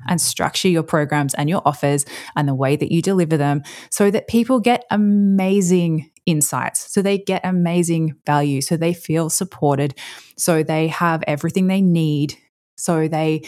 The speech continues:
you know, they're still getting their questions answered when they need them, they have that support when they need them, and you can do it in a leveraged way.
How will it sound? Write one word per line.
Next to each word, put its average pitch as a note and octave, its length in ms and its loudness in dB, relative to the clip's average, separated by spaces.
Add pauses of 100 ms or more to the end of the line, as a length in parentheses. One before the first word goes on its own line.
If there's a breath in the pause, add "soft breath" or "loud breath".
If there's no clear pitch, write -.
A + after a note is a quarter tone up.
(200 loud breath)
you F3+ 140 2
know, D#3 80 0
they're D#3+ 160 0
still G#3+ 220 0
getting G#3+ 220 2
their G#3 100 -2
questions F#3+ 360 -2
answered E3 340 -2
when D#3+ 180 0
they E3 120 0
need D3+ 220 0
them, D#3 120 -2
they D3+ 80 -2
have E3 280 -4
that E3 100 0
support - 320 -2
when D#3+ 100 -2
they D#3 120 -2
need D3+ 160 -2
them, D#3 140 -2
and D#3 180 0
you E3+ 80 0
can F#3+ 180 0
do G#3 220 2
it A#3+ 100 -2
in A#3+ 100 2
a B3 80 2
leveraged E3+ 760 -2
way. E3+ 520 -2